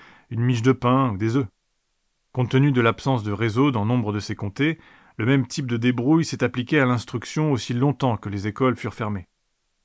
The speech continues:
Nous avons acheté et installé des hotspots Wi-Fi dans les bus afin que les élèves puissent télécharger le contenu de leurs cours.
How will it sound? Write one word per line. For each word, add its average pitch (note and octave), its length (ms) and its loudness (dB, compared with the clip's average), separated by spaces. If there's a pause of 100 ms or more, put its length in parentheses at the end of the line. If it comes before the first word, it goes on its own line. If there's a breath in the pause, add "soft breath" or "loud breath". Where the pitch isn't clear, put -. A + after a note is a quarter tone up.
(240)
Nous B2+ 80 -6
avons D#3+ 160 6
acheté E3 480 4
et D#3+ 60 6
installé C3+ 400 2
des C3 120 2
hotspots B2+ 540 0
Wi-Fi C#3 380 0
dans G#2+ 240 0
les G#2+ 120 -2
bus A#2+ 360 -2
afin G#2+ 180 -6
que - 100 -6
les G#2+ 140 -2
élèves A2+ 300 0
puissent A#2+ 240 -8
télécharger A#2 440 -2
le A#2+ 120 -2
contenu B2 360 -4
de A2+ 60 -2
leurs A2+ 140 -2
cours. A#2+ 280 -2